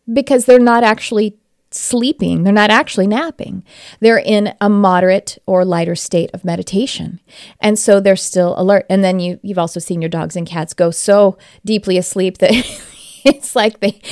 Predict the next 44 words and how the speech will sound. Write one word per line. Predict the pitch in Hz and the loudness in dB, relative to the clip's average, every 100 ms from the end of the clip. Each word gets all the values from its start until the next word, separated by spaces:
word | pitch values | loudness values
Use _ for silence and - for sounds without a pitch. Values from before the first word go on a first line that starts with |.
| - - | -12 -4
they've | 220 220 | -2 0
left | 190 196 233 262 | 0 2 0 -2
the, | 262 247 277 254 | -2 2 4 4
they've | 214 208 196 | 4 2 4
left | 180 202 - | 2 2 2
the | 269 | 4
realm | 262 269 | 4 2
entirely. | 285 247 170 147 165 - - - - | 2 2 2 -2 -4 -6 -14 -14 -10
And, | - 202 196 202 | 0 2 4 2
you | 220 | 2
know, | 180 170 | 0 0
you, | 185 - - | -2 -6 -6
it's | 185 | -4
har-, | 208 - | -6 -4
they, | 175 - 180 | -4 -2 0
they | 175 | 0
startle | 202 - 240 220 202 | 0 2 4 4 6
awake | 185 170 160 | 4 4 0
because | - 185 196 160 - - | 0 0 0 -2 -6 -8
they're, | 185 165 | -4 -4
they're | - 185 | -4 -8
so | - 170 | -4 -4
deep | 165 160 165 | -4 -8 -8
into | - 165 165 170 | -10 -12 -12 -10
the | 165 | -10
unconscious | 160 165 165 165 - | -10 -10 -10 -10 -14
state. | - - - - - - - - - - | -12 -12 -12 -20 -20 -20 -20 -20 -20 -8
So | - 247 240 - _ _ _ - _ - | 2 2 2 -4 _ _ _ -20 _ -2
that's | 226 233 - | 2 2 2
one | 220 | 0
way | 208 | 2
you | 196 190 | 0 0
might | 185 - | -2 -2
be | 185 | -2
able | 175 | -2
to | 180 175 | -4 -10
detect, | 180 175 175 - | -6 -6 -8 -10
to | - 202 | -8 -8
detect | 185 202 175 - | -6 -6 -8 -8
that | 185 | -8
your | 190 - | -8 -6
animals | 180 170 170 | -6 -4 -4
are | 165 | -2
meditating. | 180 190 190 156 160 | 0 0 -2 -6 -6